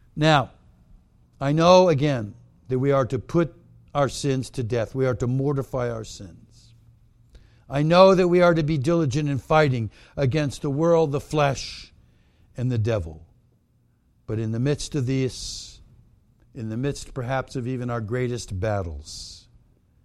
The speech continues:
we should have his joy in us, so that a forgiven man,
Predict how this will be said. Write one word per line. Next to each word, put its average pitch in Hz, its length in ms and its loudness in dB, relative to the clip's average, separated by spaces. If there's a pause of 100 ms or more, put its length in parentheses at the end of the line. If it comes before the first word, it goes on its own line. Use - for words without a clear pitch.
(520)
we 110 160 -10
should 107 220 -10
have 104 320 -10
his 113 320 -8
joy 87 580 -12 (1000)
in 104 220 -2
us, - 760 -12 (480)
so - 220 -2
that 117 160 -2
a 120 120 0
forgiven 135 580 0
man, 135 580 -2